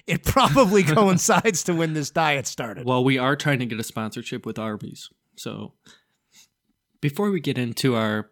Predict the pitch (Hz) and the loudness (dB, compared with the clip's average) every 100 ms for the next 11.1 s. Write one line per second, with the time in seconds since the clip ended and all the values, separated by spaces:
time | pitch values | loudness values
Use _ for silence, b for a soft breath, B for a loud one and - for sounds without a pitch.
0 | _ - 123 117 110 104 - 110 104 104 | _ -2 -2 -2 -6 -6 -6 -4 -4 -6
1 | - _ _ _ _ _ _ _ _ - | -10 _ _ _ _ _ _ _ _ -10
2 | 170 254 - 151 131 - 131 - 120 117 | -6 -6 -4 -6 -4 -6 -6 -4 -4 -2
3 | 101 110 104 - 107 101 - 110 101 - | -4 -6 -8 -8 -8 -8 -8 -8 -8 -10
4 | 104 120 _ _ 160 185 131 101 95 - | -14 -16 _ _ -4 -2 -2 -6 -8 -16
5 | - _ 165 196 233 240 196 175 - 175 | -18 _ -10 -6 -4 -2 -2 0 2 2
6 | 170 139 143 151 - 147 139 135 131 - | 2 0 -2 -4 -6 -2 -2 -2 -6 -6
7 | 139 143 156 139 135 135 139 - 135 - | -4 -2 -4 -2 0 0 -4 -4 -6 -4
8 | 123 147 156 160 151 - 156 139 - 165 | -6 -4 -2 -2 -2 -4 -8 -8 0 0
9 | 143 135 - - 147 - 151 135 143 139 | 2 -4 -4 -4 -4 -2 -4 -2 -4 -6
10 | - 123 - - - - 165 - 196 - | -8 -8 -4 -6 -4 0 2 4 4 4
11 | 220 | 2